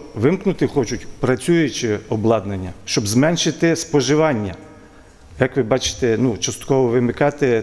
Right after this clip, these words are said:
то, що не працює, це нема сенсу, а працююче, це те саме, що вимкнути його все. А критична інфраструктура, е, це якщо взяти очисні споруди, вони живляться від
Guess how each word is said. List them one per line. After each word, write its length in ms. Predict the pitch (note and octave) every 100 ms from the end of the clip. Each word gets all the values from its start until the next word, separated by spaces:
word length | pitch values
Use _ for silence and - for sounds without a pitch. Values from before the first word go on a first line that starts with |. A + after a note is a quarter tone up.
| -
то, 100 | C3
що 300 | - - B2+ - - - -
не 160 | B2+
працює, 600 | D3 F3 D#3 F#3 F#3 F3 F3+ - -
це 160 | - C3+
нема 240 | A#2+ B2+
сенсу, 500 | C3+ D3 C#3+ C#3 D#3 - - -
а 100 | -
працююче, 680 | C3 C#3+ C3+ E3 E3+ E3+ -
це 200 | B2+ C#3
те 200 | - C#3
саме, 380 | C3 C#3+ C3+ D3
що 180 | - C#3+ B2+
вимкнути 500 | C#3 C#3+ D3 C3 C3+
його 180 | B2 C3
все. 240 | - A#2 F#2 - - - - - -
А 100 | B2+
критична 520 | - D3 F#3 F#3+ F#3+
інфраструктура, 1000 | F3 - E3+ - F3 - G3+ G3 D#3 A2+ -
е, 100 | A#2+
це 220 | A2+ D#3 C#3+
якщо 280 | C#3 -
взяти 340 | C3 A#2 D3 C#3
очисні 420 | B2+ C3 - C#3+
споруди, 560 | - - C3 E3+ D3 A#2
вони 220 | A#2+ C#3+
живляться 560 | C3+ D3+ C#3 C3 C3+
від 320 | A#2 B2+ C3+